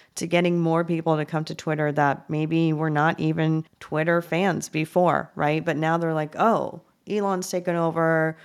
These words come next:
you know, this thing is gonna get to be really big, and I can grow my following, and so many exciting things are gonna happen." So I think people are looking at Twitter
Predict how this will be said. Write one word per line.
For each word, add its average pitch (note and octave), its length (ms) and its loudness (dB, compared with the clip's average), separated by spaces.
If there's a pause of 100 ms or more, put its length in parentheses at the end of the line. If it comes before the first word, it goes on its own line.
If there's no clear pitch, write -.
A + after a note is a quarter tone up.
you F3+ 140 -2
know, E3 220 0
this F#3 240 -4
thing F3+ 180 -4
is E3+ 100 -6
gonna E3+ 220 -4
get E3 220 -4
to E3 100 -12
be D#3+ 100 -4
really D#3 300 -4
big, F#3+ 580 2
and D3 300 -2
I D#3 100 0
can D#3+ 180 -6
grow D3+ 200 0
my D3 160 -2
following, F#3 680 0
and D3 180 -6 (400)
so - 180 -6
many E3+ 160 -2
exciting D3 400 -6
things F3+ 280 -6
are F3 80 -6
gonna E3 180 -6
happen." D#3 500 -6
So E3+ 120 -8
I E3+ 80 -4
think G#3+ 300 -8
people G3+ 300 -6
are G#3+ 40 -4
looking F3+ 360 -6
at E3 100 -6
Twitter F3+ 640 -2